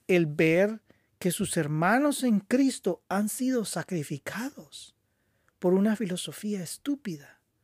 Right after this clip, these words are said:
en sí. Una filosofía destructiva que no solo ha matado a los cristianos, sino que destruye a toda la tierra. ¿De qué filosofía estamos hablando? Es la filosofía del hombre, del hombre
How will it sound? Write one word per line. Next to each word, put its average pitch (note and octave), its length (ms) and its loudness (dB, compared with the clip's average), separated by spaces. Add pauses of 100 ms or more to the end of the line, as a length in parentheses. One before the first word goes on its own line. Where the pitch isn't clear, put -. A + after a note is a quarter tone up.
(360)
en D3 160 -8
sí. - 320 -12 (2000)
Una G#3 200 -4
filosofía G#3 720 -6
destructiva F#3+ 1040 -6 (1080)
que F#3+ 140 -2
no G#3+ 180 2
solo B3+ 320 -2
ha B3 40 0
matado G#3+ 440 -2
a G3+ 40 2
los G3 140 -2
cristianos, G3 540 -4
sino G#3 200 -2
que A#3+ 100 -4
destruye A#3 720 2
a D3 60 0
toda E3 280 -2
la C#3+ 140 -2
tierra. B2+ 540 -10 (960)
¿De D#3 100 2
qué G#3 140 -2
filosofía A#3+ 580 0
estamos G#3+ 340 0
hablando? G#3+ 340 0
Es F#3 40 0
la F#3 100 -2
filosofía F#3+ 680 -2
del D3+ 220 -2
hombre, D3 480 0 (680)
del C#3+ 200 0
hombre G#3 440 0